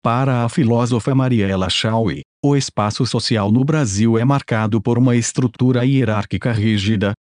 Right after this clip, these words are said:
as pessoas que mandam e as que obedecem. Dessa relação extremamente desigual,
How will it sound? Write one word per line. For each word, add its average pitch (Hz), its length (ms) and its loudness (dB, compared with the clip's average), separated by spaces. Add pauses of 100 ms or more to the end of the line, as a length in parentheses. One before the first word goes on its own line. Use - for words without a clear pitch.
(120)
as 120 300 0
pessoas 127 600 0
que - 160 -2
mandam 117 460 2
e 117 80 0
as 123 220 -2
que - 160 -2
obedecem. 101 680 -2 (240)
Dessa 127 380 -2
relação 127 600 0
extremamente 113 720 0
desigual, 107 600 0